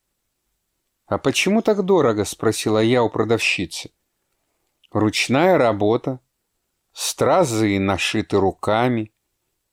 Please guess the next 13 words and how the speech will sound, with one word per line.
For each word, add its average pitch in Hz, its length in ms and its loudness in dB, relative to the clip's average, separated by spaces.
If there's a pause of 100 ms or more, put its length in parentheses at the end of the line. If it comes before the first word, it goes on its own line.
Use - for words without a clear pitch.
(160)
«А 110 160 -2
кто - 260 0
это 143 180 2
видит? 120 560 -2
Как - 280 -2
нашиты 113 400 -2
стразы?» 104 580 0 (880)
«Ручная 123 560 0
работа 139 480 0
делается 147 600 2
с - 140 -4
личным 120 440 0
отношением, 135 960 0